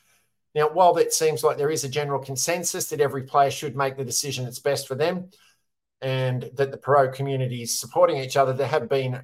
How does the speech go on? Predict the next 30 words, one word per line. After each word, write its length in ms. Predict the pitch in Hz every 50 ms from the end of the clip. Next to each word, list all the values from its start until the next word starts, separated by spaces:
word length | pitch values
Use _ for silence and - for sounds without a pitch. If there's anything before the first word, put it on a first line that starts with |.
| - - 135
rumblings 720 | 131 147 156 160 156 151 160 151 147 147 139 120 - -
that, 560 | - 120 127 131 131 131 127 127 - - - - - - _ 123
uh, 260 | 123 123 117 113 113 - _ 135
of 180 | 135 127 131
players 340 | - - 139 131 127 123 123
promoting 440 | - - 127 127 127 123 120 120 120
the 60 | 117
sides 360 | - - 139 131 127 117 127
they've 160 | - 120 -
chosen. 540 | - - 147 147 156 160 170 185 180 165 131 - _ - - - _ _ _ _ _ _
Rob 200 | - 165 151 -
Nunnery, 600 | 143 151 165 170 175 170 175 170 170 165 160 -
uh, 240 | - 143 139 135 123 -
a 60 | 135
recently 380 | 123 147 139 135 147 127 131 127
signed 360 | - - 143 135 135 131 131 -
M 160 | 143 139 139
L 240 | 131 127 123 131 - -
P, 460 | 127 151 151 165 170 170 170 165 - - _ _ -
uh, 180 | 131 127 123 123 - _ _ _
player, 360 | - 151 151 160 160 156 151 - -
and, 420 | 135 131 127 127 127 123 123 113 131
uh, 160 | 123 120 120 117 -
definitely 300 | 151 - - 139 127 127
not 260 | 135 127 123 - 117
one 400 | 131 131 131 131 131 127 127 127 - -
to 260 | 139 139 127 127 123
shy 360 | - - - 143 135 131 127
away 340 | 120 117 127 131 131 131 127
from 420 | 127 - - 135 127 127 123 120